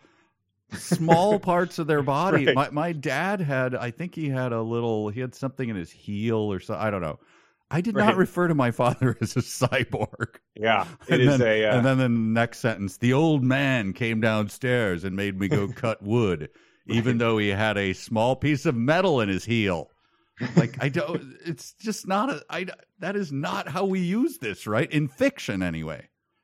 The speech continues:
Speaker 2: Yeah, no, especially in, in, in sci-fi. Like, it's just, it's, it has, it's, uh, it has its, it, its definition. You know, it has, it's like the, when Superman died and came back, there was one Superman who was, like,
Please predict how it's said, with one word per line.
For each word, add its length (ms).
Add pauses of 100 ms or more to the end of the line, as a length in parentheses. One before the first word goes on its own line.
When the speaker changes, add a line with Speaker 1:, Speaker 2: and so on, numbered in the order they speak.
Speaker 2:
Yeah, 380
no, 280
especially 580
in, 200
in, 280
in 180
sci-fi. 640
Like, 260
it's 140
just, 340
it's, 400
it 140
has, 440 (320)
it's, 360
uh, 500
it 160
has 240
its, 320
it, 140 (120)
its 200
definition. 680
You 120
know, 120
it 80
has, 320 (180)
it's 200
like 220
the, 360
when 160
Superman 560
died 260
and 80
came 200
back, 240
there 100
was 160
one 220
Superman 500
who 140
was, 160
like, 120